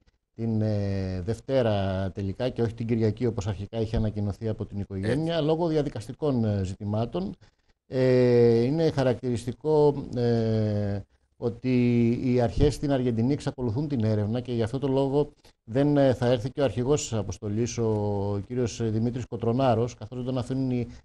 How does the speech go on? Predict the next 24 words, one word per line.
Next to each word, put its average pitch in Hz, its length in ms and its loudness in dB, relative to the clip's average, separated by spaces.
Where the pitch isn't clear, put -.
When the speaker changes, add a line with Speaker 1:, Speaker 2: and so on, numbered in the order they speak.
Speaker 1:
αρχές 113 380 -2
από 107 180 -4
την 95 140 -10
Αγγε-, 101 320 -4
από 107 180 -2
την 107 180 -4
Αργεντινή 107 400 -2
να 107 140 -2
φύγει. 113 420 -2
Ε, 120 80 -14
του 123 140 -8
έχουν 123 180 -2
απαγορεύσει 117 440 2
την 123 100 -8
έξοδο 120 180 -2
από 107 100 -6
τη - 60 -6
χώρα 120 120 0
μέχρι 117 200 -2
να 120 60 0
ολοκληρωθεί 113 480 0
η 113 80 -6
εισαγγελική 107 580 -2
έρευνα. 131 500 0